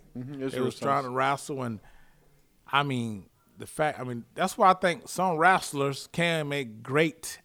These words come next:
Speaker 2: actors, because the way he got intense, got in his kid's face, and was screaming. Devon a big dude. I know you got that, that, uh, old English eight hundred belly right now, but back in the day, he had, like, a, he was a big dude.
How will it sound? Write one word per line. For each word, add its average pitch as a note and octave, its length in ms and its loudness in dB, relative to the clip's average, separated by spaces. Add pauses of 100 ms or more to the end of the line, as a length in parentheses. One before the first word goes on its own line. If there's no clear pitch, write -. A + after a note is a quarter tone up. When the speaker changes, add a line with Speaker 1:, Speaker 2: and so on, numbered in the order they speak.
(100)
Speaker 2:
actors, C#3+ 640 0 (560)
because C3 360 -4
the - 60 -4
way D#3+ 200 2
he F3 100 0
got E3 240 4
intense, D#3+ 420 -2
got D#3 200 0
in D#3+ 40 -2
his D3 200 -6 (160)
kid's F3+ 400 0
face, F3 440 -2 (360)
and D3 140 -4
was B2 120 -4
screaming. F3 520 0
Devon F#3 340 -8
a B2+ 60 -4
big B2 260 -4
dude. F3 260 0 (420)
I A#2 120 -6
know D#3+ 100 2
you G3+ 100 2
got F3 260 2
that, E3+ 240 -2 (840)
that, C#3+ 180 0
uh, C3+ 400 2
old E3 340 2
English E3 300 0
eight D#3+ 120 -2
hundred D3+ 340 0
belly D#3+ 260 4
right B2+ 220 0
now, B2 300 -2 (340)
but A#2+ 140 -4
back D#3 240 2
in D#3 60 -6
the D3+ 60 -6
day, F3+ 220 0
he F#3+ 180 2
had, D#3+ 140 2
like, C3+ 160 0
a, C3 60 -6
he F3 100 -2
was F3 160 -2
a B2+ 60 -4
big B2 280 -2
dude. C#3 300 4